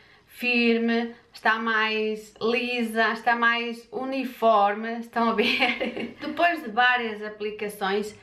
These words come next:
aquela sensação de queimadura <laughs> vai diminuindo. Agora eu aplico e já não fica a pele tão vermelha, nem sinto aquele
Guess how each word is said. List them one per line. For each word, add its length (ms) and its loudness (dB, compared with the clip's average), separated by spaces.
aquela 460 2
sensação 760 0
de 100 -6
queimadura 760 2
<laughs> 260 -20
vai 460 0
diminuindo. 800 -6
Agora 460 2
eu 120 0
aplico 640 -2
e 80 -2
já 180 2
não 180 -4
fica 260 -2
a 20 -2
pele 400 -6
tão 220 2
vermelha, 680 0
nem 260 2
sinto 440 -2
aquele 760 2